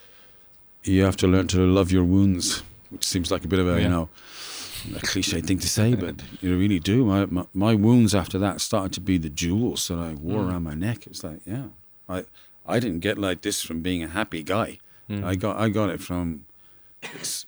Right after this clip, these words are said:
Speaker 1: having a very, you know, my very lonely childhood and, and big religious questions. What, what is God? What is truth? I wanted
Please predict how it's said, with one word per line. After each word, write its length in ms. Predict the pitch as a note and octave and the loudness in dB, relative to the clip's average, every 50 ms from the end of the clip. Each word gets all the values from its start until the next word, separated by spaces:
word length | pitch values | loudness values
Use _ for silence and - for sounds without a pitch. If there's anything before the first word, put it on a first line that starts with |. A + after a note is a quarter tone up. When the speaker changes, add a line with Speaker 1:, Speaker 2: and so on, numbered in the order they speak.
| G2+ - - | -12 -12 -10
Speaker 1:
having 340 | - F2 F2 F2+ F2+ F2 E2+ | -8 -6 -4 -2 -2 -2 -2
a 40 | D#2+ | -4
very, 960 | D#2 E2 F2 F#2+ G#2 G#2+ A2 A2 G#2+ G#2+ G#2 G#2 G2+ G2 F#2+ F#2 F2+ F2+ E2+ F#2+ | -6 -2 0 2 2 2 2 2 2 2 2 2 2 0 0 -2 -4 -4 -6 -6
you 80 | G2 | -6
know, 80 | F2 E2+ | -6 -4
my 160 | E2+ E2 E2 | -6 -6 -6
very 280 | D#2+ E2+ G2 G2 F#2 F#2 | -6 -6 -4 -4 -4 -2
lonely 380 | F2+ F2+ F#2+ G2+ G2 F#2 F2 | -2 -2 -2 -2 -2 -4 -6
childhood 640 | E2+ - - F2+ G#2 A#2 A#2+ A2 - - E2+ D2+ - | -8 -10 -10 -8 -8 -6 -8 -8 -8 -10 -10 -10 -10
and, 200 | E2+ E2+ E2+ E2+ F2 _ _ _ _ - - _ - - | -12 -12 -12 -12 -14 _ _ _ _ -20 -20 _ -20 -14
and 260 | - - F2 E2 E2+ F2 | -10 -10 -10 -10 -8 -4
big 220 | - G2+ G2+ G2 | -2 -2 -2 -2
religious 380 | F#2+ F#2+ G2 F#2+ F2 G2 - - | -2 -2 -2 -4 -6 -8 -10 -6
questions. 680 | - - A2+ G2+ - - - F#2 E2+ D#2+ D#2 D2+ F2 | -4 -4 -4 -4 -6 -6 -6 -6 -6 -6 -8 -10 -10
What, 200 | F2 F2 F2 - | -10 -10 -10 -10
what 200 | F#2 F2 F#2+ G2 | -10 -8 -8 -6
is 120 | F#2+ F#2 - | -6 -8 -6
God? 280 | - G#2 F#2+ F#2 F2+ E2+ | -6 -4 -4 -4 -4 -6
What 120 | F2+ F2 | -8 -8
is 120 | F2 E2+ - | -8 -10 -10
truth? 340 | - - G#2+ G#2 G2+ - - | -8 -6 -6 -6 -6 -6 -6
I 80 | G2+ G2 | -6 -4
wanted 340 | G#2+ A2 G2+ E2 E2 C#2+ | -2 -2 -2 -4 -6 -10